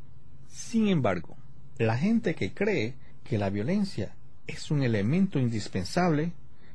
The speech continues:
en el avance de la sociedad ve al Partido Comunista como un movimiento progresista. Esta aceptación de la violencia debe considerarse como una obra maestra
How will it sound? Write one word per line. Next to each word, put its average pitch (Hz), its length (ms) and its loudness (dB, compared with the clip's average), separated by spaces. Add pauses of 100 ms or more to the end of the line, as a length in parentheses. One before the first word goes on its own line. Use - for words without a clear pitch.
en 120 140 4
el 98 120 4
avance 123 540 2
de 110 80 4
la 101 120 2
sociedad 131 600 -2 (440)
ve 139 380 0
al 113 180 0
Partido 156 460 0
Comunista 127 680 0 (280)
como 110 280 2
un 139 180 4
movimiento 117 720 2
progresista. 95 800 -2 (1200)
Esta 196 360 0
aceptación 110 920 0 (680)
de 113 120 2
la 107 120 2
violencia 170 640 2 (680)
debe 160 440 2
considerarse 120 880 0 (1080)
como 117 280 2
una 151 300 0
obra 143 360 2
maestra 120 680 0